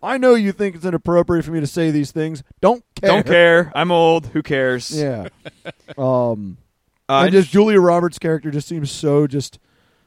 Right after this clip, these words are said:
Speaker 1: like, ugh.
Speaker 2: Interestingly enough,
Speaker 1: Just
Speaker 2: the
Speaker 1: so tired.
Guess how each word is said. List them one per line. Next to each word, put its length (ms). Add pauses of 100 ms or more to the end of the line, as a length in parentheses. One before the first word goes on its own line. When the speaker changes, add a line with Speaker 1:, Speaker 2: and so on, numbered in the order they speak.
Speaker 1:
like, 280
ugh. 300 (440)
Speaker 2:
Interestingly 600
enough, 460
Speaker 1:
Just 80
Speaker 2:
the 160
Speaker 1:
so 160
tired. 880